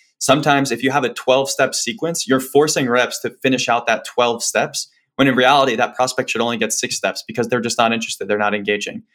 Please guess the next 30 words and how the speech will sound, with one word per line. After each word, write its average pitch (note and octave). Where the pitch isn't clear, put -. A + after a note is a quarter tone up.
And C3+
so D3+
if C#3
I D#3
truly D#3
believe C3
that A#2+
there B2
is A2+
nothing B2
more A2+
I G#2+
can A2+
provide G#2+
to E3+
this D3+
prospect, D#3
I'm B2+
going C3
to B2
move A#2+
on A2
to G#2+
somebody G#2+
else A2
because A2
this C#3
personalized C3+
prospecting A#2
works A2